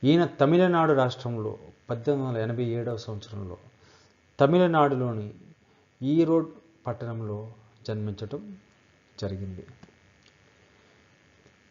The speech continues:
ఈయన తండ్రి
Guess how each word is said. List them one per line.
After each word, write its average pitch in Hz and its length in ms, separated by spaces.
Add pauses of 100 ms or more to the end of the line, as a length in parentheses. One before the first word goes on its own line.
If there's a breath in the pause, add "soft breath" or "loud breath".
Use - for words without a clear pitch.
(1200)
ఈయన 165 300
తండ్రి 131 640